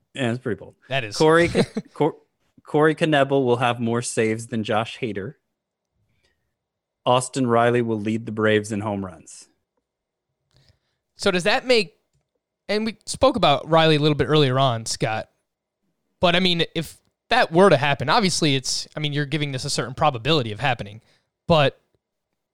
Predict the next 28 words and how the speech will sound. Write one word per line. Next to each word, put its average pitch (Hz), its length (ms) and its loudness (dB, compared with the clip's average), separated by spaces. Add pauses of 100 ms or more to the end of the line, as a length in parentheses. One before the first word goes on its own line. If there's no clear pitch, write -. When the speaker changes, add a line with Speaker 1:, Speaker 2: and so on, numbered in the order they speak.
(380)
Speaker 2:
that 196 240 -4 (420)
to 208 120 4
me 285 240 2
means 202 280 0
that 156 140 0
he 175 100 -2
should 170 160 -2
probably 185 300 4
be 143 160 0
a 139 40 2
must-own 135 420 -2
player, 95 420 -6 (260)
even 175 200 0
in 151 100 0
a 135 40 -2
points 147 320 -2
league. - 200 -14 (1700)
Speaker 1:
Well, 185 240 -10 (280)
Frank, 180 460 -8
that's - 240 -12
not 220 140 -4
exactly 131 540 0
the 104 120 -4
way 101 200 -2
bold 92 440 -8
predictions - 580 -4
Speaker 2:
<laughs> - 40 -20
Speaker 1:
work. - 360 -18